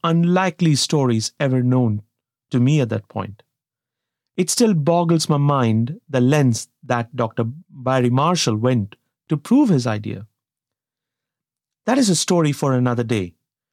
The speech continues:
But to quite literally prove that stomach ulcers was caused by bacteria, he drank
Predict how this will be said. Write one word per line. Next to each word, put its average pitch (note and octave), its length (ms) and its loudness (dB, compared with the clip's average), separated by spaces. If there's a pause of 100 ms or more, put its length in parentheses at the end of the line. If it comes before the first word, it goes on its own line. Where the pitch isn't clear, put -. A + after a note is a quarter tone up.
(340)
But G3+ 200 -2
to F#3+ 80 0
quite G#3 340 -2
literally G3+ 460 2
prove D#3+ 460 0
that C3+ 200 -2
stomach E3 520 -2
ulcers C#3+ 580 0
was B2+ 240 -2
caused C3 600 -2 (760)
by C3 140 -2
bacteria, A#2+ 720 -2 (640)
he E3+ 200 0
drank C3+ 560 0